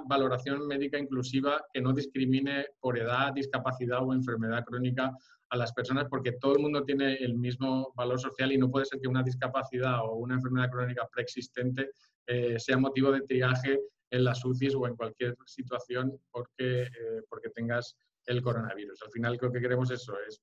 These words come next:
proteger a los más vulnerables. Eh, las cosas que llevarse a casa, que nunca,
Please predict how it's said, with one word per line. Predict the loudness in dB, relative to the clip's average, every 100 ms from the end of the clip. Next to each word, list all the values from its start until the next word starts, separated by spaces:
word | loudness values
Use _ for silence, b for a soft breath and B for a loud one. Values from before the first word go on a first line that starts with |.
| _
proteger | -8 -8 -6 -8 -8 _ _ _
a | -6
los | -6
más | -6
vulnerables. | -8 -12 -12 -10 -10 -12 -20 _ _ -4 -4
Eh, | -2 0 0 0 0
las | 2 0 2
cosas | 0 4
que | 6
llevarse | 8 6 6
a | 4
casa, | 6 6 6
que | 4
nunca, | 4 6 6 6 4 2